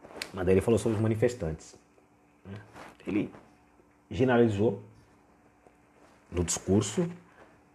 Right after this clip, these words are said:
dizendo que as pessoas que iriam pra rua no domingo são marginais e que se preciso fosse, é, é a mesma coisa do Trump, tá? Se saquear, vai tomar tiro.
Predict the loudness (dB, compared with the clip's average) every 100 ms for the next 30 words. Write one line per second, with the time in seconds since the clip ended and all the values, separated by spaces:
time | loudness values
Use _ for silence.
0 | _ _ _ -16 -10 -6 -8 -8 -6 -6
1 | -8 -8 -6 2 4 4 2 2 2 2
2 | -2 0 2 2 0 0 0 0 -2 -6
3 | -6 -4 -2 -2 0 2 2 2 -2 -6
4 | -12 -12 -10 -10 -8 -2 -2 -2 -4 -4
5 | -2 2 4 4 4 2 0 -4 -6 -10
6 | -16 -12 -8 -2 0 2 2 2 0 0
7 | -4 -6 -6 -6 -10 -10 -6 -6 0 0
8 | 0 0 -4 0 0 -2